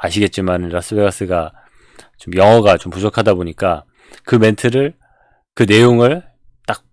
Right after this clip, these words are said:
다 풀어가지고 또 해석해서 이해하는 데 시간이 <laughs> 걸리다 보니까 그걸로 제가 코멘트를 하는 게 좀 어렵기는 어렵습니다. 아무튼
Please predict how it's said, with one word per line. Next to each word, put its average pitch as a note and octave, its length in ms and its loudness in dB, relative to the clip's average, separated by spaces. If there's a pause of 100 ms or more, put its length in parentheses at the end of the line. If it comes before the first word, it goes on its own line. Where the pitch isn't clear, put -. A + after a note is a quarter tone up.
다 - 160 -6
풀어가지고 C3+ 680 0
또 G#2+ 120 -8
해석해서 A#2+ 540 -4
이해하는 C3+ 600 0
데 A#2 100 0
시간이 - 300 -4 (100)
<laughs> - 60 -20
걸리다 G#2 320 -2
보니까 G2 480 -6 (920)
그걸로 A2+ 300 -2
제가 G2 180 0
코멘트를 D3 460 -6
하는 A#2+ 180 -4
게 G#2+ 140 -2
좀 F2+ 380 -12
어렵기는 G2+ 420 -2
어렵습니다. D#2+ 500 -12
아무튼 F2 360 -10